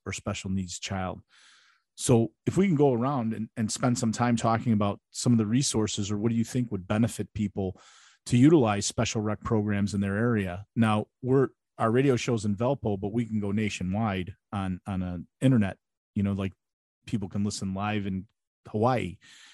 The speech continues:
if they want to. Um, so I'm not sure what resources are everywhere else, but in our area here, uh, we'll call it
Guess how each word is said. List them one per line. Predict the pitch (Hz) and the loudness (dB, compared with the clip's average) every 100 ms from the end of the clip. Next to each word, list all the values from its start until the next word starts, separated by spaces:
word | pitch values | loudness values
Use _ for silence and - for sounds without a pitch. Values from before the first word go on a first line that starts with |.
| - | -2
if | - - | -2 2
they | 104 | 2
want | 104 101 - | 4 0 -2
to. | 98 90 - - - _ _ - | -4 -6 -12 -20 -20 _ _ 0
Um, | 110 104 - _ _ _ | 2 2 -2 _ _ _
so | - - 117 113 - _ _ _ _ _ _ - | -2 6 6 6 -2 _ _ _ _ _ _ 0
I'm | 127 | 4
not | 127 113 | 4 2
sure | - 139 | 2 2
what | 117 | 2
resources | 107 123 - 113 101 101 | 2 0 2 -2 0 -2
are | 101 | 0
everywhere | 101 104 98 95 | 0 -2 -4 -2
else, | 135 98 - | -2 -4 -8
but | - 107 | -4 -2
in | 110 101 | 0 0
our | 113 135 | 2 2
area | 98 98 95 92 | 2 0 -2 -2
here, | 110 113 92 98 _ - | 0 -2 -4 -8 _ -10
uh, | 90 87 87 | -8 -8 -10
we'll | 95 | -12
call | - 104 98 | -6 -4 -2
it | 95 | -4